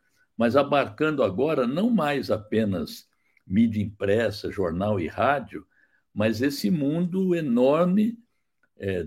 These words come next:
da chamada internet, das plataformas. E agora tem novos problemas. Veja, a, a compra do Twitter com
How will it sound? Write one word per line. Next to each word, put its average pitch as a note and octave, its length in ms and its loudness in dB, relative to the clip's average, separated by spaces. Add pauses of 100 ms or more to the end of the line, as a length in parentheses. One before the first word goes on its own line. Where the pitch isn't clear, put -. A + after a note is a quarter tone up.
(180)
da F#2 140 -6
chamada A2+ 420 0
internet, A#2 840 0
das F2 260 -6
plataformas. G#2+ 1120 -2 (420)
E A#2 100 0
agora D3+ 320 4
tem E3+ 220 0
novos G3+ 320 -4
problemas. B2 460 0
Veja, A#2+ 420 0 (480)
a, G2+ 380 -2
a G#2+ 80 -4
compra E3+ 440 2
do C#3 200 -4
Twitter C3+ 640 -4
com F#2+ 560 -2